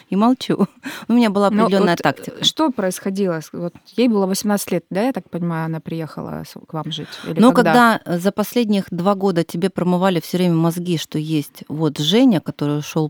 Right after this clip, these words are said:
Speaker 1: папа, и именно она виной,
Speaker 2: Мгм.
Speaker 1: вот, и ты сейчас поедешь к ней в дом жить,
Speaker 2: Ну, а зачем
Speaker 1: ты
Speaker 2: тогда
Speaker 1: ничего
Speaker 2: ехать?
Speaker 1: не делай дома. Ну, я понимаю, интересно, наверно, что же происходило у нас. А, и в этой части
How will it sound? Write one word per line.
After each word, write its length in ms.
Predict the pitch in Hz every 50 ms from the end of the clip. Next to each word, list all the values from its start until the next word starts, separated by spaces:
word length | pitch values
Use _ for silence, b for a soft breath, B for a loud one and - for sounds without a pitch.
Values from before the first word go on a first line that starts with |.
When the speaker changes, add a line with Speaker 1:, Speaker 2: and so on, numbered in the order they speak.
| _
Speaker 1:
папа, 380 | - 170 151 139 - - 123 117
и 120 | - - 151
именно 340 | 151 147 151 151 156 160 156
она 260 | 156 160 160 147 135
виной, 480 | 135 151 156 170 202 254 311 311 311 _ B B B B B B B B 208
Speaker 2:
Мгм. 320 | 190 175 170 175 175 160
Speaker 1:
вот, 260 | 156 156 151 139 - 151
и 40 |
ты 140 | 151 - 180
сейчас 360 | - - 165 - - 156 -
поедешь 460 | - - 165 165 156 151 143 143 - -
к 120 | _ -
ней 180 | 165 156 147 139
в 80 | 143 147
дом 340 | 143 165 165 151 139 139
жить, 440 | 131 - 139 143 135 123 _ - - _ _ -
Speaker 2:
Ну, 140 | - 185
а 60 | 180 170
зачем 260 | 175 170 - 190 180
Speaker 1:
ты 80 | -
Speaker 2:
тогда 140 | - 208 208
Speaker 1:
ничего 400 | 220 240 - - - 302 285 320
Speaker 2:
ехать? 140 | 339 370 403
Speaker 1:
не 40 | 359 - 294 277
делай 240 | 233 220 226 233
дома. 440 | 220 202 226 226 220 220 214 214 214 B B B B B B B B
Ну, 140 | 294 320 - -
я 100 | 339 330
понимаю, 580 | - 330 320 339 330 330 311 302 277 254 240
интересно, 500 | 240 240 247 - - 277 285 262 - - 247
наверно, 340 | 247 247 247 240 233 233 220
что 180 | - - 233
же 120 | 220 214 226
происходило 600 | _ - 226 208 - - 226 214 220 220 220 220
у 80 | 220
нас. 340 | 220 226 233 226 - - _ B B B B B B B B B B B B B -
А, 580 | - 170 170 170 170 170 175 - - 170 - - -
и 180 | - - 208 208
в 40 | 226
этой 220 | 247 - 233 226
части 640 | - - 247 240 233 - - - 220 208 202 196 190